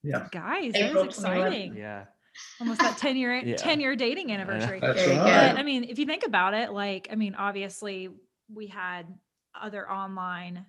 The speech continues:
Speaker 2: dating platforms, but in terms
Speaker 3: Mm-hmm.
Speaker 2: of, like, I feel like that really didn't become a thing
Speaker 4: It started in, like, the
Speaker 3: Yeah.
Speaker 4: early
Speaker 2: until the pa-,
Speaker 4: two thousands, but
Speaker 2: until
Speaker 4: it,
Speaker 2: probably,
Speaker 4: but yeah.
Speaker 2: until probably when you guys
Speaker 3: Yeah.
Speaker 2: met.
Speaker 4: We did, there were, definitely were not as many options, and it was,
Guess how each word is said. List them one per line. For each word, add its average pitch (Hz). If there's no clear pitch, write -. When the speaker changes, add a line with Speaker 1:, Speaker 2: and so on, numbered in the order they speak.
Speaker 2:
dating 185
platforms, 180
but 180
in 185
terms 180
Speaker 3:
Mm-hmm. 175
Speaker 2:
of, -
like, 180
I 180
feel 254
like 233
that 196
really 208
didn't 190
become 185
a 165
thing 214
Speaker 4:
It 160
started 226
in, 180
like, 156
the -
Speaker 3:
Yeah. -
Speaker 4:
early 135
Speaker 2:
until 113
the 104
pa-, 117
Speaker 4:
two 117
thousands, 107
but 113
Speaker 2:
until 113
Speaker 4:
it, -
Speaker 2:
probably, 196
Speaker 4:
but 113
yeah. 95
Speaker 2:
until 214
probably 202
when 185
you 185
guys 190
Speaker 3:
Yeah. 170
Speaker 2:
met. 117
Speaker 4:
We 143
did, 160
there 147
were, 165
definitely 151
were 127
not 120
as 117
many 104
options, 95
and 110
it 117
was, 113